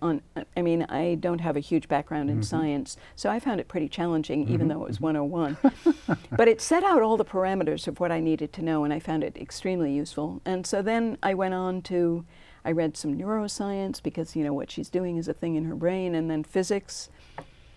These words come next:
Speaker 1: um, all of which I understood some of. <laughs> Um,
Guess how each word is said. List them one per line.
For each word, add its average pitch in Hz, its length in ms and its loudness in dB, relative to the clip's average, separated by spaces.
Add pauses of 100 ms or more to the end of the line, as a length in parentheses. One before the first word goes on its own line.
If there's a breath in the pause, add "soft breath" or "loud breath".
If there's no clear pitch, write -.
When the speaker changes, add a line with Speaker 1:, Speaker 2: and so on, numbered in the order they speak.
(300 loud breath)
Speaker 1:
um, 180 600 2 (460)
all 185 160 2
of 143 100 -2
which 170 180 -4
I 151 260 -4
understood - 1040 -6
some - 240 -4
of. 208 240 -6
<laughs> 247 60 2 (600 loud breath)
Um, 190 500 4